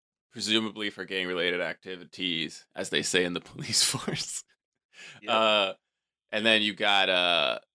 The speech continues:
Speaker 1: you know, you got Birdie, um, who's, like, trying to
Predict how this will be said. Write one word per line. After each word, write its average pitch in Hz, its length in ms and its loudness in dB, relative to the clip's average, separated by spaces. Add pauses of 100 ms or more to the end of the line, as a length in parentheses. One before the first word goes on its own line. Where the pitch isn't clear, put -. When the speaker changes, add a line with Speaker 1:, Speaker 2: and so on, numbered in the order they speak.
Speaker 1:
you 98 120 -4
know, 64 380 2 (320)
you 101 80 -10
got 78 220 2
Birdie, 120 440 2 (880)
um, 95 600 0 (500)
who's, 107 260 -2
like, 92 160 2
trying 107 340 2
to 95 200 2